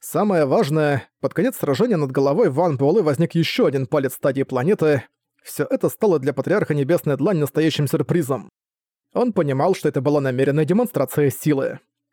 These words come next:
Все-таки любой, кто мог достичь такой высокой ступени культивации, явно не был дураком.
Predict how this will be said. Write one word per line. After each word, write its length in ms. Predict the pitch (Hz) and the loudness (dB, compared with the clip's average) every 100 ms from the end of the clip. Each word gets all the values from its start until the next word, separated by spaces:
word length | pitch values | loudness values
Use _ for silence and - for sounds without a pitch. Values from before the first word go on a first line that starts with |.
| _ _ | _ _
Все-таки 520 | - - 175 165 143 143 | -20 -6 -4 -2 -2 -2
любой, 340 | 135 170 214 | 0 2 0
кто 140 | - | 0
мог 180 | 147 170 | -2 0
достичь 360 | 147 143 190 - | -2 -4 -8 -6
такой 280 | 143 185 151 | 0 0 0
высокой 340 | 139 175 156 | 0 -2 -4
ступени 360 | - 147 165 151 | -6 -2 -2 -2
культивации, 760 | 135 135 156 220 - 160 147 - _ | -2 -2 -2 -2 0 0 0 -4 _
явно 360 | - 170 202 160 | -4 0 0 2
не 140 | 160 | 2
был 140 | 151 147 | 2 0
дураком. 640 | 143 135 - 143 107 95 | 0 0 0 -2 -4 -14